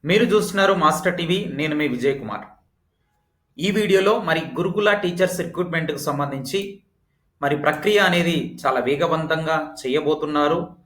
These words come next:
So, ఆ దిశగా ఏర్పాట్లన్నీ కూడా పూర్తవుతున్నాయి. So, మనకు Twitter క్యాంపెయిన్‌లో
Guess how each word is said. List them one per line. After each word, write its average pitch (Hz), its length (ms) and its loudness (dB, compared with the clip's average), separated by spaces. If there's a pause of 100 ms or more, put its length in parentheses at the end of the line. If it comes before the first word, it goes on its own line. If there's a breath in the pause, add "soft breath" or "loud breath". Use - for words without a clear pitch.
(340)
So, 135 140 2
ఆ 117 160 2
దిశగా 156 760 0 (160)
ఏర్పాట్లన్నీ 185 680 4
కూడా 175 220 2
పూర్తవుతున్నాయి. 139 840 -2 (600)
So, 190 140 4
మనకు 202 260 2
Twitter 196 420 2
క్యాంపెయిన్‌లో 196 920 2